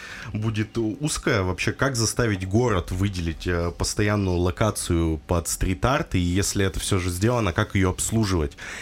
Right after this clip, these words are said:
И вторая часть будет, э, тяжело ли вообще это реализовывать в России и как к этому относятся люди?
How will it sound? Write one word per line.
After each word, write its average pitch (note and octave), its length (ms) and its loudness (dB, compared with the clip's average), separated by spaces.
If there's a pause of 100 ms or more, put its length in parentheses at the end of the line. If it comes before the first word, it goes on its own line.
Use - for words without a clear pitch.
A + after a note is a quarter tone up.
(220)
И A#2 340 2
вторая C3 440 2
часть A2 320 0
будет, A2+ 400 2
э, G2 120 4
тяжело A#2+ 520 2
ли A2 160 2
вообще G2+ 400 2
это G#2+ 260 2
реализовывать F2+ 880 2
в F2+ 80 -8
России G2+ 680 0
и - 20 0
как - 280 -2
к - 40 0
этому F#2+ 300 2
относятся F#2+ 500 0
люди? F2+ 400 0